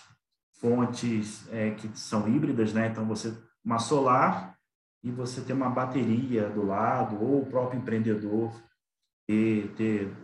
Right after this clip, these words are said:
instalar, né? Então, um ponto interessante, até que eu comentei no time do research, no, no meu artigo, é a importância de avançarmos tanto na precificação nodal, na nossa precificação do preço spot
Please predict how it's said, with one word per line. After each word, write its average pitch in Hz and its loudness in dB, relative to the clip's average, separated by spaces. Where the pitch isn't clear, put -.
instalar, 104 0
né? 101 -2
Então, 127 -2
um 147 -2
ponto 180 -4
interessante, 139 -2
até 127 -8
que 131 -6
eu 147 -6
comentei 123 -4
no 120 -2
time 117 -6
do 110 -2
research, 120 -4
no, 101 -6
no 110 -2
meu 110 2
artigo, 135 -2
é 123 -2
a 139 2
importância 135 -2
de 113 -2
avançarmos 123 0
tanto 151 -4
na 156 -4
precificação 139 -4
nodal, 110 0
na 117 -2
nossa 120 -2
precificação 123 -6
do 120 -4
preço 107 -2
spot 131 -2